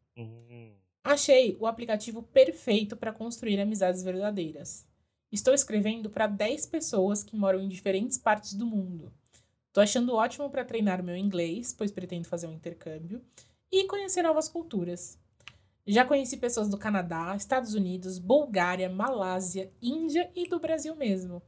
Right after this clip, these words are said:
Speaker 2: E nessas trocas de cartas, conheci o Matheus.
Speaker 1: <laughs> Nunca, nunca é um gringo, né? Sempre brasileiro mesmo.
Speaker 2: Pois é. Ele mora em Porto Alegre, Rio Grande do Sul.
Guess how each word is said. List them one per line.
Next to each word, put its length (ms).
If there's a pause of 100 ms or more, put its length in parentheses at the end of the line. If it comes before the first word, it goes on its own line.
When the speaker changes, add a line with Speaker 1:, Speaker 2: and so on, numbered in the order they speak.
(420)
Speaker 2:
E 80
nessas 360
trocas 380
de 60
cartas, 720 (100)
conheci 440
o 40
Matheus. 800
Speaker 1:
<laughs> 60
Nunca, 500 (160)
nunca 260
é 20
um 80
gringo, 320
né? 100
Sempre 300
brasileiro 580
mesmo. 60
Speaker 2:
Pois 260
é. 240 (600)
Ele 200
mora 240
em 60
Porto 320
Alegre, 640
Rio 160
Grande 280
do 140
Sul. 320